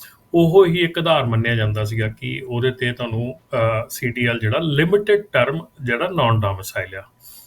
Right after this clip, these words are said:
ਉਹ ਮਿਲ ਜਾਂਦਾ ਸੀਗਾ। So, ਹੁਣ ਉਹਨਾਂ ਨੇ ਉਹਦੇ 'ਚ, ਅ, ਚੇਂਜਸ ਕਰਤੀਆਂ ਕਿ ਉਹਦੇ ਨਾਲ ਨਾਲ, ਅ, ਜਿਹੜਾ ਆ ਤੁਹਾਨੂੰ certain type of visa ਚਾਹੀਦਾ, ਉਹਦੇ ਨਾਲ ਤੁਹਾਨੂੰ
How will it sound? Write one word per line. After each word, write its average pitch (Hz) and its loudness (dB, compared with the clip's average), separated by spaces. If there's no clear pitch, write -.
ਉਹ 190 4
ਮਿਲ 151 6
ਜਾਂਦਾ 101 0
ਸੀਗਾ। - -18
So, 202 8
ਹੁਣ 175 2
ਉਹਨਾਂ 180 -2
ਨੇ 180 -4
ਉਹਦੇ 160 -2
'ਚ, 165 -6
ਅ, 147 -4
ਚੇਂਜਸ 131 -2
ਕਰਤੀਆਂ 120 -4
ਕਿ 127 -10
ਉਹਦੇ 135 -2
ਨਾਲ 113 0
ਨਾਲ, 120 0
ਅ, 120 -2
ਜਿਹੜਾ 123 2
ਆ - 0
ਤੁਹਾਨੂੰ 117 -4
certain 151 0
type 127 -2
of 117 -4
visa 104 0
ਚਾਹੀਦਾ, 160 -4
ਉਹਦੇ 160 -4
ਨਾਲ 151 -6
ਤੁਹਾਨੂੰ 127 -2